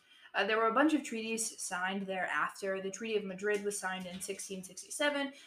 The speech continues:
Uh, this allowed for more peace, uh, more peace talks between the two. Three years later, in sixteen seventy, another treaty was signed between Spain and England, and this made it so that Spain recognized English colonies, provinces, and territories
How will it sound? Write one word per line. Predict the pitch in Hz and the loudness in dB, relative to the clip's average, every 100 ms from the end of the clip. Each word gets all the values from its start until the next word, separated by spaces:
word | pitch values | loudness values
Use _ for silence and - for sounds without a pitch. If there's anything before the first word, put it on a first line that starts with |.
| - - | -14 0
Uh, | 180 180 | 2 2
this | 185 - | -2 -4
allowed | 170 175 170 - | -2 -2 -2 -6
for | 196 | -6
more | 233 240 | 0 0
peace, | 240 233 226 - - - - - | 0 -4 -4 -4 -6 -8 -10 -4
uh, | 196 185 | 0 0
more | 185 190 | -2 -6
peace | 208 202 | -6 -6
talks | - 185 - | -2 -4 -4
between | 196 196 190 | -12 -12 -10
the | 185 | -8
two. | 196 180 180 - - - | -6 -6 -8 -14 -20 -10
Three | 233 233 196 | -2 2 2
years | 175 175 254 | 0 -2 0
later, | 277 262 247 254 254 - _ | 2 4 4 2 -2 -16 _
in | 196 196 190 - | -4 -2 -2 -4
sixteen | 208 202 - 202 | -2 -2 -6 -4
seventy, | - 247 247 240 233 | 2 4 4 0 -2
another | 196 233 269 | 0 0 0
treaty | 262 254 240 | 0 -2 -2
was | 233 | -2
signed | 226 214 208 | 0 0 0
between | 202 214 208 | -4 -6 -6
Spain | - 208 202 190 | -6 -4 -4 -6
and | 185 | -6
England, | 214 214 208 208 - | -2 0 2 0 -4
and | 196 202 | -4 0
this | 220 220 - - _ _ 196 | 2 2 0 -6 _ _ -2
made | 202 208 | 6 8
it | 196 - | 6 4
so | - 196 190 | -4 -2 -2
that | 185 - | -4 -8
Spain | - 190 196 185 | -6 -6 -4 -4
recognized | 190 208 202 185 185 185 214 | -4 -6 -8 -4 -4 -6 -6
English | 214 208 | -4 -4
colonies, | - 277 269 262 254 254 | -2 0 4 4 4 0
provinces, | - 202 202 202 196 196 - - - - | -2 0 0 -2 -2 -4 -6 -20 -10 -2
and | 220 214 | 0 0
territories | 202 196 190 180 185 | 0 0 -2 -6 -6